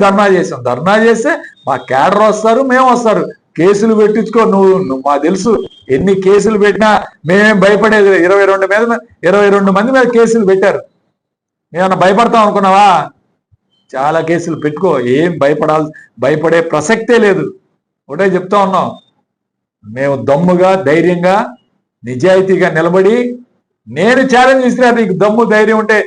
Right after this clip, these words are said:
నిరూపించుకోవే అని చెప్పి మీ ప్రభుత్వం వచ్చిన తర్వాత ఛాలెంజ్ ఇస్తున్నాను. ఇంతవరకు దానికి ఏమీ చేయలేవు. రోజు ఏదో అబద్ధాలు చెప్పి బతికితే ప్రజలు ఎంతకాలం నమ్ముతారు ఆయనను?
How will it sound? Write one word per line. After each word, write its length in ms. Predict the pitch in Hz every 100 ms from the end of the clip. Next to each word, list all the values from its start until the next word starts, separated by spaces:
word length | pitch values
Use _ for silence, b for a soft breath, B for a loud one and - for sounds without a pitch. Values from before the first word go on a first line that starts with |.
| - -
నిరూపించుకోవే 680 | 170 226 226 214 - 208 202 202
అని 100 | 196
చెప్పి 240 | 190 208 214 - - 170
మీ 60 | 196 190
ప్రభుత్వం 380 | 180 240 240 226
వచ్చిన 240 | 226 247
తర్వాత 180 | 247 247 240
ఛాలెంజ్ 280 | 233 233 208
ఇస్తున్నాను. 340 | 196 190 120 - _ _ _ _ _ _ _ _ -
ఇంతవరకు 540 | 208 233 233 233 262 277
దానికి 240 | 269 247 226
ఏమీ 160 | 247 247 240
చేయలేవు. 360 | 220 214 196 190 - - 208
రోజు 340 | 247 269 285 285 269
ఏదో 120 | 254 240
అబద్ధాలు 360 | 247 247 247 233
చెప్పి 160 | 226 208
బతికితే 340 | 214 226 240 233 208 - -
ప్రజలు 280 | 151 170 208 190
ఎంతకాలం 380 | 190 202 196 180
నమ్ముతారు 340 | 175 180 156 135
ఆయనను? 360 | 113 104 107